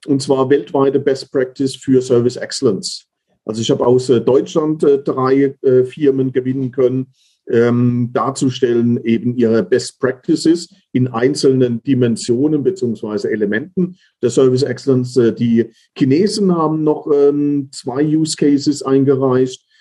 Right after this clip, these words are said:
äh, die Japaner haben noch drei Use Cases eingereicht.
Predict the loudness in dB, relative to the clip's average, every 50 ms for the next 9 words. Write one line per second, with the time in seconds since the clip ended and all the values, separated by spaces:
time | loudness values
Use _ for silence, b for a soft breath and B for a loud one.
0 | _ _ -4 0 0 0 2 0 0 -2 -2 -2 -4 -2 -2 -2 0 0 0 0
1 | 0 0 0 -2 -2 -4 -6 -8 -4 -2 -2 0 2 0 0 0 -2 -8 -4 -2
2 | 0 0 0 -2 -2 -4 -4 -4 -4 -2 0 2 2 2 0 0 -2 -2 -2 -2
3 | -4 -6 -10